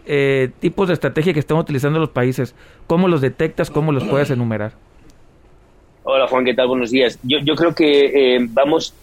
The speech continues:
Speaker 2: em, insisto en lo que siempre he comentado. Rusia tiene la, la sartén por el mango, especialmente en el tema, eh, energético, fundamentalmente en el gas y en el petróleo, más en el gas. Estamos ahora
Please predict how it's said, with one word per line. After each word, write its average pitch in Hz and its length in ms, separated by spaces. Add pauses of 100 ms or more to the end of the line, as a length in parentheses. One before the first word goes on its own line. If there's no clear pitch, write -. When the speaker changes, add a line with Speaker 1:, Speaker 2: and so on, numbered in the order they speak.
Speaker 2:
em, 117 160 (260)
insisto 160 600
en 123 120
lo 113 120
que - 120
siempre 127 260
he 110 60
comentado. 95 500 (340)
Rusia 160 460
tiene 147 180
la, 131 200
la 120 120
sartén 120 380
por 120 100
el 101 100
mango, 120 420 (100)
especialmente 117 640
en 107 80
el 92 100
tema, 107 200 (240)
eh, 98 340
energético, 104 640
fundamentalmente 120 760
en 104 140
el 101 80
gas 131 160
y 127 40
en 110 40
el 95 80
petróleo, 104 400
más 135 240
en 120 120
el 95 120
gas. 90 240 (960)
Estamos 165 320
ahora 147 340